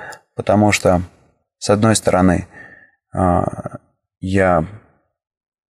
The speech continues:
помог научиться тем, кто хотел научиться, а, как мне показалось. С другой стороны, откровенных двоечников не пропустил.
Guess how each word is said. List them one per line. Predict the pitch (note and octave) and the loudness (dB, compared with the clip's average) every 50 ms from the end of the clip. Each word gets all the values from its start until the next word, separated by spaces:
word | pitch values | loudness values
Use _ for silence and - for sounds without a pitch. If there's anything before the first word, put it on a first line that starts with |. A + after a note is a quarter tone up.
| _ _ _ _ _ _ | _ _ _ _ _ _
помог | A2+ A2 A#2+ A#2 G#2 F#2+ - - - - _ - | 0 2 4 4 2 2 0 -4 -14 -14 _ 0
научиться | A2 A2 A2 G#2+ G2+ - - G2+ F#2+ - - - F2+ F2 F#2+ - _ _ | 2 4 4 4 2 2 0 0 0 -2 -2 -4 -4 -6 -6 -10 _ _
тем, | - G2+ F2+ F2+ | 0 0 2 2
кто | - - - E2+ | 0 0 -4 -2
хотел | - - G#2+ - F#3 G3 F#3 | -2 -2 -2 2 2 4 4
научиться, | F#3 E3+ D#3+ D#3+ D3+ - D3+ C#3 C#3 - C3 B2+ B2+ B2 - _ _ - - | 4 4 4 2 2 2 0 0 2 2 2 2 2 0 -4 _ _ -12 -6
а, | - - G1+ G1+ - - - _ _ | -4 -2 -2 -2 -2 -4 -8 _ _
как | - A#2 - - | -4 -4 0 0
мне | B2 A2 | 0 0
показалось. | - - - - A2+ G#2+ A2+ A2+ G#2+ G#2+ G#2 G#2 - - - - - - - - - - - - _ _ | 0 -2 -2 -2 0 0 2 2 2 2 2 0 -4 -8 -14 -18 -16 -14 -14 -12 -14 -14 -16 -18 _ _
С | - G#2 | -8 -4
другой | G#2+ A2 A2 A#2 C3+ C#3+ | 0 0 2 4 4 2
стороны, | - - - G2 G2 G#2 A2 A2 | 2 2 0 2 2 4 2 2
откровенных | - - - - - - - F#2+ F#2 G2 A2+ A#2 A#2 A2 G#2+ G2+ - - - - - | 0 -2 -4 -6 -2 0 0 0 2 2 2 4 4 4 2 0 -2 -8 -12 -14 -14
двоечников | A2 G#2 G2+ F#2 F#2 F#2+ F#2+ F#2+ F2+ - - F#2 - F2 F2 F2 - - _ _ _ _ _ _ _ - | -8 -6 -4 -2 0 2 2 0 0 0 -2 -2 -2 -2 -2 -4 -6 -12 _ _ _ _ _ _ _ -4
не | - F#2 F#2+ F2 | 0 0 0 0
пропустил. | - - - - - F2+ - - - C#3 D3+ D#3 D3+ | 0 -4 -6 -4 -6 -8 -8 -2 0 2 2 2 0